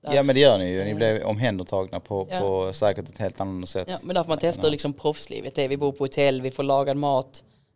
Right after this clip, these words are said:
Speaker 1: hur många gånger som helst per dag känns det som. Och,
Speaker 2: Mm. Ja, precis.
Speaker 1: eh,
Speaker 2: Ät, ät,
Speaker 1: ja,
Speaker 2: ät,
Speaker 1: ja, men det är
Speaker 2: ät.
Speaker 1: verkligen så. Det är mat hela tiden och kläderna tvättade och
Speaker 2: Ja.
Speaker 1: liksom, det är bara fokus på innebandy.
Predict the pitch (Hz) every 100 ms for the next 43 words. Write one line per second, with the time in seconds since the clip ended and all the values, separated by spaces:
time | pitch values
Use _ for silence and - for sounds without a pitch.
0 | - 143 131 135 131 143 131 - 131 131
1 | 127 120 - 131 120 131 127 95 - _
2 | _ 131 107 101 104 101 - 120 104 117
3 | 117 165 110 180 170 165 156 160 160 147
4 | 135 143 135 151 143 151 143 135 135 135
5 | 127 127 135 131 - - 143 139 135 -
6 | 135 - 127 127 123 123 135 - - -
7 | 107 _ 147 151 160 - 160 156 147 143
8 | 135 135 - 139 147 127 123